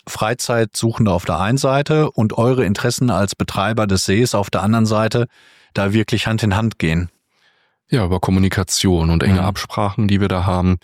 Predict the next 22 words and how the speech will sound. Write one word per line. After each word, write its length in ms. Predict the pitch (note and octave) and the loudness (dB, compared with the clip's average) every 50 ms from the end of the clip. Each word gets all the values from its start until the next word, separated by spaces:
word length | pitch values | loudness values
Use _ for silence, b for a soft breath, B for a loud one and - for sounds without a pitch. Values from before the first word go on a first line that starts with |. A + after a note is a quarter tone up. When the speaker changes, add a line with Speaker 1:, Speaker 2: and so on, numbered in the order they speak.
| b b b b b b b - | b b b b b b b 0
Speaker 2:
Am 100 | - F2+ | 0 2
Baldeneysee 540 | E2+ F2+ F#2+ G2+ G2+ G2 F#2+ F2+ F#2+ G2 F#2+ | 2 2 2 4 4 4 2 2 2 2 2
ist 120 | F#2 F2+ | 2 2
es 120 | G2 F#2 - | 0 0 0
beispielsweise 600 | F2 E2+ E2+ - F2+ - - F#2 F2+ F2 F2+ F2 | -2 -2 -2 -2 -4 -2 -2 -2 0 2 2 2
so, 320 | E2+ F2 F2 F#2 G2+ G#2 | 2 2 2 2 2 2
dass 240 | G2 - - - - | 2 0 -2 -2 0
wir 340 | - F#2 F2+ F2+ F2+ F2 F2 | 0 2 2 2 2 2 2
mit 360 | F2+ F2 F2 - - - - | 2 2 2 0 -4 -6 -2
der 240 | F2+ F2 E2+ E2+ - | 0 0 0 0 0
Interessengemeinschaft 1400 | - F#2+ - E2+ E2+ E2+ - - A2 G2 F#2 F#2 F#2 F2+ F2+ E2+ E2+ - G2+ F2 E2+ F2 F2+ - - F2 - - - | 0 0 0 0 0 0 0 2 2 4 4 4 4 2 2 0 0 0 2 2 2 2 0 -2 -2 -4 -4 -4 -4
Baldeney, 380 | - E2+ E2+ G2 A2 G#2 F#2+ | -2 -2 0 2 2 2 2
also 220 | F#2 F#2 F2 F2+ F#2+ | 2 2 0 0 0
I 40 | - | 0
G 160 | - F#2 F#2+ | 0 -2 -2
Baldeney, 560 | F2+ F#2 E2+ F#2 G2+ G2 F#2+ F2+ F#2 F#2 F#2 F2+ B B B B B B | 0 0 0 2 2 2 2 2 0 0 -2 -4 B B B B B B
Speaker 1:
Ja. 100 | A2 F#2 | -2 -2
Speaker 2:
dann 360 | - D#2+ E2+ F2 F2 E2+ E2 - | 0 0 2 2 2 2 2 0
sehr, 1160 | - F2+ F2 F2+ G#2 F#2 F#2 G2 G2 G2+ G2 F#2+ F#2+ F2 - - - D#2+ E2 E2+ F2+ F2+ F2+ - - | 0 0 0 2 0 0 0 0 0 0 0 0 0 0 -2 -2 -2 -2 0 0 0 0 -2 -2 -4
äh, 40 | - | -4
heißen 400 | F#2 F#2 F2 F2+ F#2 - F#2 F2 | -2 0 0 0 0 0 0 0
Draht 640 | D#2+ - - E2 F2 G2 A2+ - - - - - - | 0 0 0 -2 -2 -2 -2 -4 -6 -8 -8 -12 -16